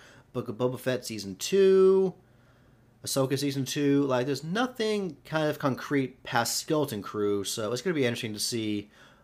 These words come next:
what happens with this whole part of the timeline after Skeleton Crew comes out. Now, what are my negatives? And honestly,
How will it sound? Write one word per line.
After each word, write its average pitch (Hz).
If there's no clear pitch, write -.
what 123
happens 117
with 107
this 107
whole 101
part 117
of 98
the 95
timeline 104
after 90
Skeleton 117
Crew 92
comes -
out. 55
Now, 185
what 165
are 165
my 151
negatives? 69
And 107
honestly, 269